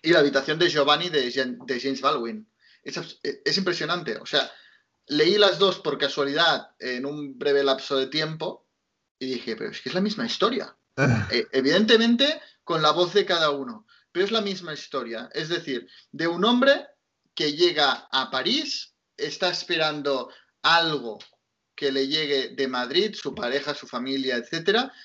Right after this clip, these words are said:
Speaker 1: y en ese breve lapso de tiempo que pasa en París, se enamora perdidamente de otro hombre, una historia de amor homosexual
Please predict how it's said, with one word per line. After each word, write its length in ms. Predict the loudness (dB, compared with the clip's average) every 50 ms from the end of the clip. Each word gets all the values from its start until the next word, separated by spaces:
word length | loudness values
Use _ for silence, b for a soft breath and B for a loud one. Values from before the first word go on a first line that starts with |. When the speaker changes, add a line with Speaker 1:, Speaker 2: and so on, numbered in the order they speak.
| B B
Speaker 1:
y 80 | -2 -2
en 80 | 0 0
ese 220 | 0 4 4 4
breve 320 | 4 4 0 0 2 2 2
lapso 640 | 2 2 0 0 -2 -4 0 0 2 2 0 -2 -2
de 140 | -4 -4
tiempo 360 | 0 0 -2 -2 -2 -4 -6 -4
que 120 | -4 -2
pasa 320 | -2 -2 0 0 0 -2 -2
en 100 | -2 0
París, 460 | 0 0 2 0 -2 -2 -4 -10 b b b b b
se 180 | -12 -4 -2 0
enamora 380 | 0 0 2 2 2 2 4 2
perdidamente 600 | 2 2 4 2 2 4 2 0 2 4 6 6
de 80 | 6
otro 320 | 6 4 2 0 0 0 2
hombre, 540 | 2 2 0 0 2 2 0 0 -2 -6 _ _ _
una 420 | -12 -8 -4 -4 -2 -2 0 -2 -2
historia 440 | -4 -4 0 0 2 4 4 6
de 260 | 6 6 4 4 2 0
amor 500 | 0 0 0 0 0 2 2 0 -2 -4 _
homosexual 720 | -2 0 0 0 -4 -4 -4 -4 -4 2 2 4 4 4